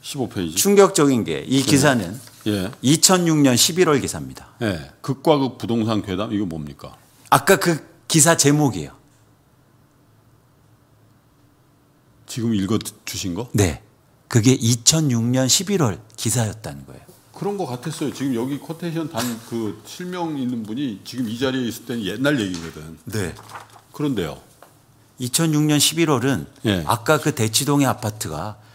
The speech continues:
Speaker 1: 예.
Speaker 2: 십일억 오천으로 최고 고점을 찍을 때였습니다.
Speaker 1: 그러나 빠진다는
Speaker 2: 그리고
Speaker 1: 거죠?
Speaker 2: 칠억으로 빠졌어요.
Speaker 1: 하기야 그리고 금융위기도 있었잖아요.
Speaker 2: 그렇습니다.
Speaker 1: 예.
Speaker 2: 근데 이제는 어쨌든 장기적으로 빠지는데 십육
Speaker 1: 예.
Speaker 2: 페이지를 한번 봐주세요.
Speaker 1: 예.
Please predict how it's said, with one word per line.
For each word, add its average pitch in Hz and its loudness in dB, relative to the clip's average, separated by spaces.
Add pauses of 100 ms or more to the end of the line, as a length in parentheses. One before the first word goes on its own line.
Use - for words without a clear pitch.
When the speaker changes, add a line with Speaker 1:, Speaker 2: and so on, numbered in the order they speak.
Speaker 1:
예. 107 0
Speaker 2:
십일억 180 4
오천으로 127 0
최고 226 2
고점을 131 0
찍을 95 -4
때였습니다. - -10 (400)
Speaker 1:
그러나 117 4
빠진다는 127 4
Speaker 2:
그리고 170 4
Speaker 1:
거죠? 156 2
Speaker 2:
칠억으로 190 2
빠졌어요. 107 -6 (540)
Speaker 1:
하기야 151 -2
그리고 135 -2
금융위기도 123 4
있었잖아요. 73 -6 (1080)
Speaker 2:
그렇습니다. 87 0 (120)
Speaker 1:
예. 87 -4
Speaker 2:
근데 175 2
이제는 156 -2 (160)
어쨌든 123 0
장기적으로 131 4
빠지는데 107 0
십육 113 2
Speaker 1:
예. - -6
Speaker 2:
페이지를 131 2
한번 85 -4
봐주세요. 73 -8
Speaker 1:
예. 92 -2